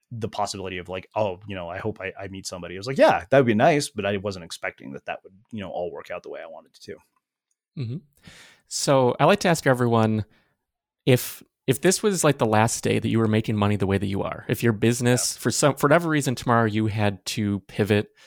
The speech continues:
Speaker 2: do something different,
Speaker 1: Mm.
Speaker 2: where would you begin with your, with the knowledge you have now, with the growth that you've made over these years, knowing that you were starting from the ground floor on something? What would,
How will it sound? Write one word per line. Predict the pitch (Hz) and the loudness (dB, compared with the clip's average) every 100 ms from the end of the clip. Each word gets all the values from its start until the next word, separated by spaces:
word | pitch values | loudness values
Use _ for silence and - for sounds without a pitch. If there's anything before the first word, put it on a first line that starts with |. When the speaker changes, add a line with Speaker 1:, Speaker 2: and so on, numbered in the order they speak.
| _ _ | _ _
Speaker 2:
do | 110 | -2
something | 107 120 110 107 98 | 0 0 0 -2 -2
different, | 104 104 143 170 214 - _ - _ 107 | -2 -2 0 -2 -4 -16 _ -20 _ -10
Speaker 1:
Mm. | 95 104 | -6 2
Speaker 2:
where | 131 160 | 6 6
would | 151 | 4
you | 143 | 0
begin | 120 104 104 | 0 0 2
with | 110 - 120 | 2 0 2
your, | 113 110 107 104 104 | 4 6 6 6 4
with | 117 113 | 2 2
the | 117 | 4
knowledge | 110 113 127 127 | 4 4 4 2
you | |
have | 123 117 | 2 2
now, | 107 101 101 101 | 2 4 4 4
with | 101 98 - - _ _ _ | 2 0 -2 -10 _ _ _
the | 110 | -2
growth | 90 107 110 - | 2 4 4 2
that | 113 | -2
you've | 101 | 0
made | 104 101 | 2 2
over | 101 | 2
these | 98 98 107 | 0 -4 0
years, | 139 104 101 101 - - - _ _ _ _ | 2 4 2 -4 -8 -10 -20 _ _ _ _
knowing | 113 117 120 | 4 6 4
that | 117 | 4
you | 110 | 2
were | 104 | 2
starting | - 107 104 101 | 2 2 2 0
from | 101 | -2
the | 95 | 0
ground | 95 95 95 | 2 0 0
floor | 104 98 | -2 -2
on | 104 | -4
something? | - 104 - 104 | -6 -6 -4 -2
What | 113 139 | 0 0
would, | 123 143 | -2 -6